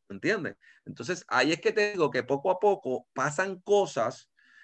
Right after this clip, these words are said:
que tú te tienes que comprometer y dejar el jueguito y entrar en lo que yo le llamo la espiritualidad ciudadana,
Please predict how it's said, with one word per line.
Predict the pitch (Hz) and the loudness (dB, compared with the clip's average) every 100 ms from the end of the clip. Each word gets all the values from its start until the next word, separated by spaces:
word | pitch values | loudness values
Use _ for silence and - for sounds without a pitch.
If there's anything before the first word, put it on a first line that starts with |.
| _ | _
que | 127 | -2
tú | 127 | 0
te | 123 147 | 0 0
tienes | 185 185 | 0 -2
que | 196 | -2
comprometer | 196 185 196 185 180 202 185 135 123 | -4 -2 -2 0 0 2 2 2 0
y | - 131 | -2 -2
dejar | 123 127 143 | 0 0 2
el | 180 | 0
jueguito | 190 180 190 165 127 123 | 0 0 -2 -2 0 -2
y | 120 | -2
entrar | 123 120 139 - 175 | -4 -4 0 2 2
en | 131 | -2
lo | 110 | -2
que | 107 | -2
yo | 117 | -2
le | 156 | -2
llamo | 180 147 | -2 -2
la | |
espiritualidad | 120 120 104 110 98 98 | -2 -6 -4 -4 -4 -4
ciudadana, | 151 170 185 143 | -4 -2 -2 -6